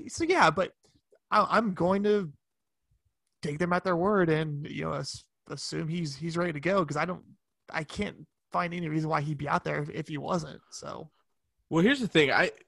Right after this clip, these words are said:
Speaker 2: I'm sure we can all agree, like, Belt's glove and his, his play in the infield has never really been a question. He's always been a pretty damn good
Speaker 1: Yeah.
Speaker 2: first baseman
Speaker 1: For sure.
Speaker 2: defensively. Um, I, I, I'm wondering if we have to factor in, they're in an American League ballpark. Like,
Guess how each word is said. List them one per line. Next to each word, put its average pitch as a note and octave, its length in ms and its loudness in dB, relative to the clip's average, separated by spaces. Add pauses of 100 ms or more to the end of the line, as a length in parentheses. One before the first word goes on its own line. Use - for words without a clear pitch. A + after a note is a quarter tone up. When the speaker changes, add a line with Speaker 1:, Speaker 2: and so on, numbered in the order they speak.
(180)
Speaker 2:
I'm F#3+ 160 2
sure D4 200 0
we F3 140 0
can C3 140 0
all A#2+ 160 8
agree, A2+ 240 2
like, G2 280 -2
Belt's E3 440 6
glove C3 480 6
and A2 140 4
his, C3 400 2
his B2+ 300 4
play C#3 260 6
in A2+ 80 6
the A2 100 2
infield A#2 320 2
has G2 120 -4
never A#2 220 4
really G#2+ 260 2
been G2+ 200 -2
a G2 40 -6
question. G#2 380 -2
He's B2+ 120 0
always D#3+ 220 6
been B2+ 140 2
a G#2 60 2
pretty B2+ 280 4
damn G#2+ 300 2
good F#2+ 420 2 (260)
Speaker 1:
Yeah. B3+ 140 -4
Speaker 2:
first A2+ 240 0
baseman F2+ 460 -2
Speaker 1:
For F2+ 100 -6
sure. - 0 - (180)
Speaker 2:
defensively. E2+ 340 -6 (440)
Um, C3+ 460 8 (680)
I, C3+ 200 4
I, C3 220 4
I'm C#3 280 4
wondering E3 460 6
if C3+ 180 2
we C3+ 120 4
have C3+ 160 4
to B2+ 80 -6
factor B2+ 420 4
in, B2 160 4
they're A2+ 160 4
in B2 100 4
an B2+ 100 2
American A#2 380 2
League A2 160 -2
ballpark. A2+ 580 4
Like, G2 220 -4